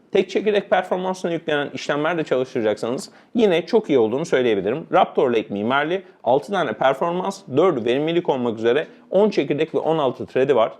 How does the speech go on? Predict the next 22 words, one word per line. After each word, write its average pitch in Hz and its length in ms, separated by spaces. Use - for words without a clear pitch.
D 190 140
D 233 220
R 214 80
dört 226 220
ve 214 120
D 208 160
D 214 80
R 202 180
beş 202 320
bellekleri 180 500
destekleyen, 180 680
P 208 160
C 180 160
Express 170 400
dört 165 200
ve 120 180
beşi 135 220
destekleyen 120 600
bir 135 60
işlemci. 127 560
Yani 202 240
özellikle 175 800